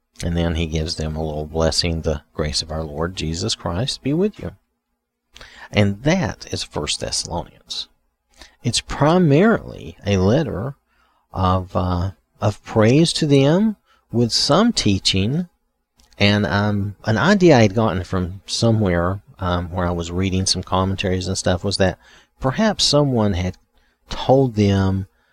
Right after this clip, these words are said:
that they, uh, that the, they had somehow missed the day of the Lord and that the Lord had already returned, or someone told them something wrong about the day of the Lord, and Paul was trying to correct that here.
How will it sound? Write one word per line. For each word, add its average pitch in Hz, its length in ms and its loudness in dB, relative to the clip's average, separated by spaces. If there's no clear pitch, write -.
that 90 720 0
they, 101 340 6
uh, 82 300 0
that 87 160 -4
the, 82 200 -4
they 92 200 -4
had 85 200 -2
somehow 85 300 -2
missed 85 500 0
the 110 120 0
day 107 220 4
of 110 120 2
the 107 80 -8
Lord 110 480 2
and 92 160 0
that 87 140 -6
the 87 80 -4
Lord 90 260 -2
had 98 120 0
already 92 300 0
returned, 90 600 -2
or 80 120 -10
someone 240 360 2
told 208 320 2
them 87 180 2
something 78 460 -2
wrong 73 560 -6
about 73 320 -8
the 71 80 -14
day 73 180 -6
of 76 140 -6
the - 80 -10
Lord, 78 280 -6
and 80 140 -6
Paul 117 240 0
was 92 160 -4
trying 92 280 -2
to 85 60 -6
correct 82 440 -10
that 101 360 0
here. 98 420 -2